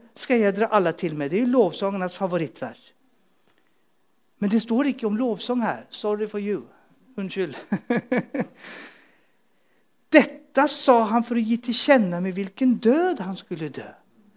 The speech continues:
Så når Jesus sa, «Når jeg blir løftet opp, skal jeg dra alle mennesker til meg.» Hva snakker han om? Han snakker om korsets død. Når Jesus døde, så døde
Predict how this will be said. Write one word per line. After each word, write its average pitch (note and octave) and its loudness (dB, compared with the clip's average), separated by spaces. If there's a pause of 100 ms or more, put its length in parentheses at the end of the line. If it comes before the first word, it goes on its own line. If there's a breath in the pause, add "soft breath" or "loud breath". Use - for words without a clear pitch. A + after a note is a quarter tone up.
(180)
Så - 0
når B3+ 8
Jesus C4 -4
sa, A#3+ 0
«Når B3 4
jeg G#3+ 2
blir A#3+ 0
løftet B3 -2
opp, - 4 (260)
skal C4+ 2
jeg G#3+ 4
dra A#3 0
alle G#3+ 4
mennesker G#3 0
til D#4+ 6
meg.» E3+ 2 (380 soft breath)
Hva C4 4
snakker C#4 0
han B3+ -2
om? - -20 (140)
Han A#3 2
snakker - -2
om B3 -2
korsets - -14 (100)
død. C4+ 4 (520 soft breath)
Når B3 10
Jesus A#3 6
døde, G#3+ 6 (120)
så - -4
døde B3+ 6